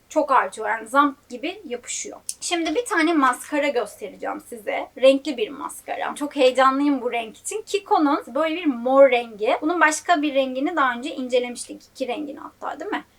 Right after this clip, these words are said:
Yeşil ve mavisini incelemiştik. Bu kez mor olanı inceleyeceğiz. Renk tonu çok güzel gözüküyor. Bakar mısınız? Aa, çok güzel.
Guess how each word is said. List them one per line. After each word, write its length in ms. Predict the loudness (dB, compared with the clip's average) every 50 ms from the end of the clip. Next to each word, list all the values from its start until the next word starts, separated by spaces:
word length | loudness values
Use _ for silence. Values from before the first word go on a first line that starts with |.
| _ _ _ _
Yeşil 360 | -4 -4 -4 -4 -6 -4 -2
ve 60 | 0
mavisini 600 | 0 0 0 -2 -4 -6 -10 -12 -12 -10 -8 -8
incelemiştik. 580 | -8 -8 -8 -8 -8 -8 -10 -12 -14 -14 -14 -12
Bu 140 | -12 -12 -4
kez 220 | -2 0 0 0 -2 _ _ _ _ _ 2
mor 200 | 4 4 6 6
olanı 340 | 6 4 4 0 -2 -8 -14 -20 _ _ _ -8
inceleyeceğiz. 680 | -4 -4 -2 -2 -2 -2 -2 -2 -4 -4 -2 -2 -4 -4 -2 0
Renk 220 | 2 2 2 0
tonu 220 | -2 -4 -6 -6 -6
çok 380 | -10 -12 -12 -12 -14 -14 _
güzel 340 | -12 -8 -4 -4 -4 -4 -6
gözüküyor. 540 | -8 -10 -12 -12 -16 -20 -14 -12 -12 -10 -10
Bakar 320 | -10 -10 -8 -8 -8 -8
mısınız? 540 | -8 -12 -18 -18 -16 -16 -14 -14 -14 -16 -20 -20 -20 -20 _ _ _ _ _ _ _ _ _ _ _ _ _ _ _ _ _ _ _ _ _ _ _ _ _ _ _ _ _ _ _ _ _ _ _ _ _ -4
Aa, 280 | -4 -2 -2 -4 -6
çok 280 | -10 -12 -14 -14 _ -20
güzel. 460 | -10 -6 -4 -2 -2 -2 -4 -6